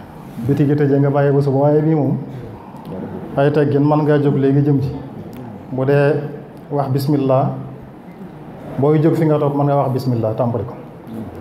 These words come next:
Nday jooru, booy sol say dàll, mën nga tàmbale nday jooru, tàmbali ko léegi. Te ñaar yooyu sëñ Bachir wax na ci téere bi ne ñaar yu Serigne Touba fonkoon la. Wax bismillah,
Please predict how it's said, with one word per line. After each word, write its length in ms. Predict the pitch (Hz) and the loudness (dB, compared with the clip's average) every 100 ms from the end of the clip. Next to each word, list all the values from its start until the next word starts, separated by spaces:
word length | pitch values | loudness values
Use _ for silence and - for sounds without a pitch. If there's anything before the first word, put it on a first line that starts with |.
| - - - - - | -16 -16 -14 -14 -4
Nday 280 | 131 143 139 | 2 4 4
jooru, 360 | 139 135 135 123 - - - - - | 4 2 2 0 -4 -14 -18 -20 -10
booy 200 | 131 139 | -2 0
sol 180 | 143 147 | 2 2
say 160 | 143 143 | 2 2
dàll, 240 | 139 131 131 - - | 2 2 -2 -4 -8
mën 160 | 143 135 | -4 -2
nga 240 | 131 131 131 135 | 2 2 0 0
tàmbale 300 | 127 127 127 | 0 2 2
nday 180 | 131 123 | 2 2
jooru, 160 | 127 - - - - - | 0 -4 -12 -14 -16 -6
tàmbali 280 | 123 120 117 | -2 2 2
ko 100 | 110 | 2
léegi. 260 | 113 101 85 - - - - - - - | 2 0 -4 -10 -14 -16 -16 -16 -14 -2
Te 80 | 139 | 2
ñaar 300 | 143 151 151 | 4 4 4
yooyu 340 | 147 139 127 139 | 4 2 2 2
sëñ 240 | 139 143 | 2 0
Bachir 260 | 135 135 131 | 0 0 0
wax 160 | 131 | 0
na 100 | 127 123 | 0 -2
ci 80 | 135 | 0
téere 240 | 143 131 | 2 4
bi 120 | 123 | 2
ne 180 | 113 135 | 2 2
ñaar 200 | 131 135 | 2 4
yu 100 | 131 | 4
Serigne 360 | 131 143 147 143 | 4 2 2 2
Touba 240 | 139 131 | 2 2
fonkoon 360 | 131 127 123 98 | 2 2 0 -2
la. 80 | - - - - - - - 120 113 - - - 139 | -6 -10 -16 -16 -16 -16 -14 -12 -12 -14 -14 -12 -6
Wax 160 | 139 131 | 0 2
bismillah, 680 | 120 127 135 127 123 110 110 | 2 2 2 4 4 2 0